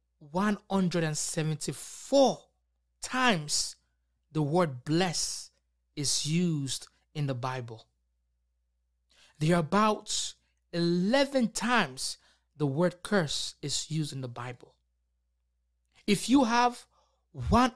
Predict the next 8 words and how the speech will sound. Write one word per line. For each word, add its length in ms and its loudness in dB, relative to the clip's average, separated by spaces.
hundred 320 4
and 100 2
seventy-four 1300 2
times 720 0
of 160 2
the 80 6
word 380 4
bless 680 0